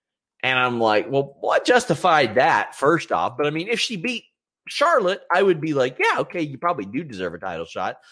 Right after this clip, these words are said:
Charlotte's real good." Um, but, but then when I look back at it, it's like, okay, well, Lacey beat Charlotte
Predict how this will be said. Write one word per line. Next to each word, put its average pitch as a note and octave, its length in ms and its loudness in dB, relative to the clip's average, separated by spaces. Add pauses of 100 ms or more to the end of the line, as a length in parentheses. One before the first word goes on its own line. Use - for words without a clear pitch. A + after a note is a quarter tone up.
Charlotte's G#3+ 420 -2 (200)
real A#2 500 0
good." F#2+ 520 2 (800)
Um, C#3+ 560 0
but, F3+ 400 -2
but F#3+ 220 0
then B3 120 6
when B3 120 2
I A#3 100 4
look A3 220 2
back A#3 260 2
at G#3 140 2
it, A#3 80 0
it's G#3+ 140 -6
like, F#3+ 120 -2
okay, G3 400 -2
well, D3+ 420 -2 (260)
Lacey D#3 480 0
beat D3+ 400 -6 (640)
Charlotte D3 680 2